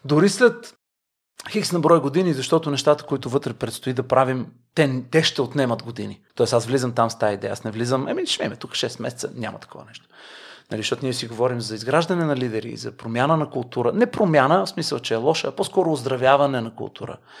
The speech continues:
Ам, нали, за много-много неща, които отнемат години. Но дори след години да съм успял в някои от тия неща, еми, значи ще съм повлиял позитивно върху, а, как да кажа,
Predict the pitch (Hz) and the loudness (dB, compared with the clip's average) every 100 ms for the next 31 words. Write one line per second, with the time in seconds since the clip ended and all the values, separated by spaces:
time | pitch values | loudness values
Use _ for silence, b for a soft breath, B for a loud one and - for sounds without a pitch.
0 | B B B B B - 127 127 120 120 | B B B B B 6 8 8 6 0
1 | 117 123 131 135 151 156 160 214 226 208 | -4 -6 -2 2 2 4 4 6 8 8
2 | 208 190 160 - 160 - 196 156 170 185 | 8 6 4 0 -2 0 -4 -2 -2 0
3 | 170 143 160 139 143 175 175 170 151 120 | 0 0 -2 0 -4 -4 -4 -4 -6 -10
4 | _ _ _ _ _ _ _ B B B | _ _ _ _ _ _ _ B B B
5 | - 180 143 156 262 - 277 196 147 160 | 0 2 4 4 4 4 2 0 -2 -2
6 | 139 196 190 170 156 165 190 226 _ _ | 0 0 2 2 2 2 -2 -10 _ _
7 | _ _ _ _ 135 143 - 135 123 - | _ _ _ _ -2 0 0 -2 -4 -6
8 | - 180 220 226 202 190 190 190 143 - | 0 6 6 6 2 2 2 2 -8 -4
9 | 131 107 - - 127 165 b b b b | -2 -2 -4 2 2 2 b b b b
10 | b b b _ 294 254 170 165 190 - | b b b _ 2 4 4 4 -2 -2
11 | - 143 127 135 160 147 117 135 170 170 | -4 -2 6 6 4 -6 -6 -6 -6 -4
12 | 160 151 175 180 185 _ - 170 165 156 | -4 -2 -2 -2 -6 _ -8 -6 -2 -4
13 | 151 135 113 | -2 -4 -4